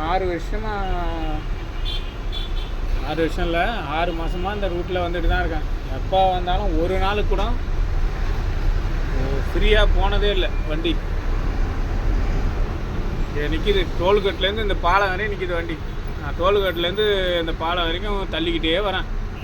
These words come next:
ரெண்டு மணி நேரம் ஆகுது டோல்கேட்லேருந்து இந்த பாலத்துக்கிட்ட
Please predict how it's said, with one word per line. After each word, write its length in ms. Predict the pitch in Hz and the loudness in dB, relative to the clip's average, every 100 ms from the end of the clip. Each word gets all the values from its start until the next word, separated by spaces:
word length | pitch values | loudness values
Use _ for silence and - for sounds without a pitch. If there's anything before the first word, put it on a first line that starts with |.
| - - - - - - - - 151 147 147 143 - - - - - - - 143 | -6 -6 -6 -6 -4 -2 -4 -4 -6 -4 -6 -4 -4 -2 -2 -2 -2 -2 -2 -2
ரெண்டு 200 | 185 208 | -2 -2
மணி 160 | 180 165 | 0 0
நேரம் 220 | 190 220 | 0 0
ஆகுது 180 | 190 147 131 - - - - | -2 -2 -4 -4 -6 -4 0
டோல்கேட்லேருந்து 600 | - - 180 160 170 170 | 0 2 2 2 2 0
இந்த 100 | 180 - | 0 0
பாலத்துக்கிட்ட 460 | 170 196 180 156 | 0 2 0 0